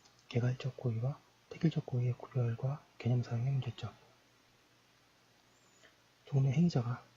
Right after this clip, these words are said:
불특정 다수인에 대한 고의를 가지고 있는 경우를 개괄적 고의라고 불러왔다. 개괄적 고의에 관한 일정한 개념에 따르면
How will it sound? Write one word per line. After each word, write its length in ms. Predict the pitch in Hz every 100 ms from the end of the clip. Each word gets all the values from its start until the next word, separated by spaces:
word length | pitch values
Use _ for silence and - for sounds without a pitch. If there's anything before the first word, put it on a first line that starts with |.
| -
불특정 460 | - - - - 139
다수인에 360 | 120 - 139
대한 240 | 127 131 120
고의를 320 | - 123 123
가지고 300 | - - 127
있는 140 | 120 117
경우를 340 | 113 117 123
개괄적 420 | - 117 131 -
고의라고 340 | - 120 120 131
불러왔다. 440 | - 120 - - - - _ _ _ _ _ _ _ _ _ _ _ _ _ _ _ _ _ _ _ -
개괄적 380 | 135 127 143
고의에 600 | - 123 123 123 123 120 - - - _ _ - _ -
관한 280 | - 131 147 - - - - - _ _ _ _ _ _ _
일정한 340 | 143 - 143 143
개념에 440 | 123 143 131 120
따르면 420 | 143 135 113 120